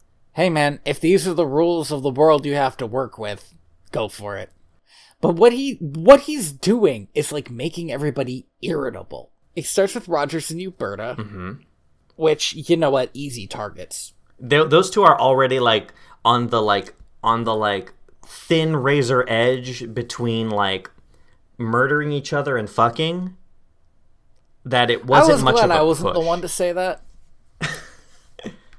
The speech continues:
Speaker 2: Those two characters have been, like, on that razor thin edge for, like, the last three movies, I think.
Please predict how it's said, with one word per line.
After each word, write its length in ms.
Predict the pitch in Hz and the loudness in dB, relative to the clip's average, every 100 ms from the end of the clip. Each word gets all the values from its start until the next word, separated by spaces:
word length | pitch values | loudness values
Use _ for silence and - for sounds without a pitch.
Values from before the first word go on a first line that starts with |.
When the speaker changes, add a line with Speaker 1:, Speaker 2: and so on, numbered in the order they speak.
| - - - - - - - | -20 -14 -10 -8 -10 -14 -2
Speaker 2:
Those 360 | 156 285 349 | 6 6 6
two 220 | - 269 247 | 0 -4 -2
characters 580 | 202 180 196 202 208 | 2 2 4 2 2
have 180 | 196 147 | 2 0
been, 160 | 143 156 | 0 2
like, 320 | 151 135 - 135 | 2 2 0 4
on 260 | 147 170 | 6 4
that 240 | 156 151 127 | 2 0 0
razor 440 | 117 139 135 147 | 0 2 2 2
thin 200 | 147 131 | 2 0
edge 260 | 98 110 120 | 2 0 -2
for, 120 | 120 | -2
like, 200 | 107 101 | -2 -2
the 80 | 107 | -2
last 480 | 98 101 123 - - | 0 0 0 -4 -14
three 360 | - 110 139 | -12 -8 -6
movies, 420 | 127 120 147 196 214 | -4 -4 -4 -4 -4
I 100 | 214 | -2
think. 460 | 226 254 - - | -4 -4 -8 -20